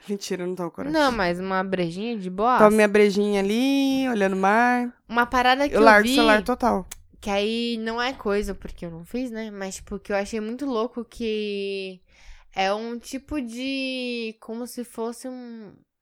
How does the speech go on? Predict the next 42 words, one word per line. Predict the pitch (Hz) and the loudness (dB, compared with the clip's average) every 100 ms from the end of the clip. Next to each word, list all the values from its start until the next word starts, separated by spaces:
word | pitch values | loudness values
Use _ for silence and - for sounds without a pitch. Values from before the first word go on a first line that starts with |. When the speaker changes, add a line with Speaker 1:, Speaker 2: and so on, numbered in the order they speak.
| _ | _
Speaker 1:
Calma, | - 190 170 | 4 6 6
tá | 185 | 4
meio | 190 | 4
confuso. | 202 226 - 170 - - _ | 4 0 0 -4 -6 -20 _
Speaker 2:
Não | 220 240 | -6 -2
sei | 285 | -2
se | 302 | 0
é | 320 | -2
um | 311 | -2
refúgio, | 302 269 269 - 226 240 254 226 | 0 -2 -2 -6 -4 -4 -4 -4
uma | 214 | -8
terapia, | 214 220 190 190 220 220 | -6 -4 -2 -4 -2 -2
o | |
que | 240 - 294 | -2 -2 2
é. | 180 151 - _ _ _ | 2 -2 -10 _ _ _
Speaker 1:
Certo. | - - 196 | -10 -6 0
Speaker 2:
Mas | 208 220 | 2 2
imagina | 233 247 247 254 285 | 0 0 0 -2 -4
assim, | 302 - 214 175 139 - | -4 -6 -8 -8 -14 -14
em | 202 202 185 170 | -10 -8 -8 -12
vários | 180 180 202 240 330 294 | -8 4 6 6 2 -2
lugares | 262 247 240 233 | 2 4 4 0
do | 214 | -4
Brasil | 208 208 202 196 | 0 0 -2 -6
tem | 233 214 175 | -6 -6 -6
isso. | 175 - | -8 -8
Em | 240 | -10
São | 226 220 | -6 -6
Paulo, | 214 214 208 | -2 -2 0
normalmente | 208 208 208 202 208 226 | -4 -8 -8 -8 -8 -8
é | 214 | -8
feito | - 214 202 208 - 220 | -6 -4 -4 -6 -12 -10
em, | 214 202 196 196 190 190 185 180 175 175 165 - - _ _ _ _ - | -10 -10 -12 -14 -14 -14 -12 -12 -14 -16 -20 -20 -20 _ _ _ _ -18
ai, | 220 | -18
como | 220 214 214 | -16 -16 -18
é | |
que | 208 | -20
chama? | - 220 | -20 -20
É | |
perto | 214 208 226 214 | -16 -14 -14 -16
de | 208 | -12
Barueri? | 190 196 185 180 196 214 | -10 -10 -10 -12 -12 -14